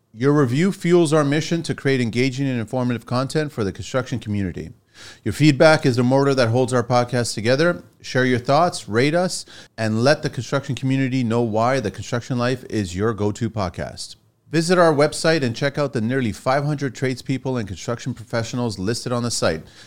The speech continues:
Connect with all of them. Check us out at triple W the construction life dot com for additional content, behind-the-scenes exclusives,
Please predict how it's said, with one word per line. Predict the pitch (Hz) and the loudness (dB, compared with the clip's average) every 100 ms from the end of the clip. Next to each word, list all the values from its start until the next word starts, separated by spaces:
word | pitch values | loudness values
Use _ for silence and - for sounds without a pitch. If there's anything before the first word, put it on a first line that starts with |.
| - | -10
Connect | - 123 160 | -2 0 0
with | 170 170 | 0 4
all | 151 | 4
of | 101 | 4
them. | 78 - - _ _ | -2 -8 -20 _ _
Check | - 170 | 0 2
us | 190 196 | 4 6
out | 180 107 | 6 4
at | 98 - | 0 -2
triple | 156 147 | -4 -2
W | 156 151 117 101 | 2 2 2 0
the | 92 | -2
construction | 110 90 131 123 139 | -6 -2 -2 0 0
life | 131 131 | 0 0
dot | 135 131 127 | 0 -2 0
com | 139 123 85 | -2 0 -2
for | 107 | -4
additional | 90 98 - 123 | -4 -4 -4 -6
content, | - 127 127 143 139 127 | -2 -4 -2 -2 -2 -4
behind-the-scenes | 90 98 113 107 - 123 117 | -4 -2 -2 -4 -2 -2 -2
exclusives, | 104 - 143 147 165 156 | -4 -2 0 0 0 -2